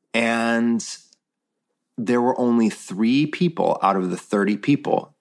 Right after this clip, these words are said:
that had attended from that teachers group that noticed it. So this was, like, one of many examples. Like, if anyone is gonna notice any freelancing, they're going to notice that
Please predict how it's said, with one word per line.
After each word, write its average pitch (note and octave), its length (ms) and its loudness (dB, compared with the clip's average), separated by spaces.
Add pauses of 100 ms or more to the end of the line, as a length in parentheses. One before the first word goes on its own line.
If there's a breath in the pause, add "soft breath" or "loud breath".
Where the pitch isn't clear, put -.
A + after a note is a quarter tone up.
(280)
that F#2+ 460 -2
had F#2 320 -2
attended G2+ 680 0
from F#2 300 0
that F2 220 0
teachers - 380 -2
group - 220 -4
that - 160 0
noticed - 400 -8
it. - 140 -8 (1000)
So C3 540 0
this D3+ 240 0
was, G3 180 2
like, D3+ 180 2
one A#2 640 0
of G2 220 -2
many G2+ 280 2
examples. F#2 540 -2
Like, E2+ 360 0 (500 soft breath)
if B2+ 260 0
anyone F3 360 2
is D#3 120 0
gonna B2+ 200 0
notice G2+ 520 0 (400)
any B2+ 680 0 (280)
freelancing, F2+ 920 -2
they're G#2 220 2
going F#2+ 340 2
to G#2+ 120 -2
notice F2+ 580 -2
that - 800 -8